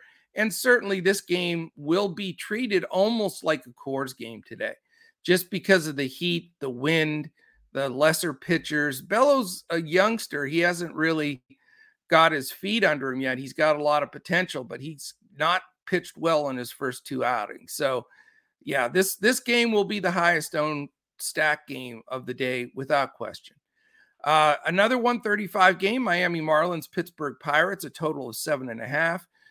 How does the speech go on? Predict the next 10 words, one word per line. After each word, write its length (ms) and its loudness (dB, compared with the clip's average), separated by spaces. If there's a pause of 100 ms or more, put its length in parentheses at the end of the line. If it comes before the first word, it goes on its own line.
(120)
You've 140 -14
got 160 6
a 40 2
four 340 4
point 380 -2
two 220 0
eight 320 2
implied 600 0
for 100 -18
Miami, 640 -2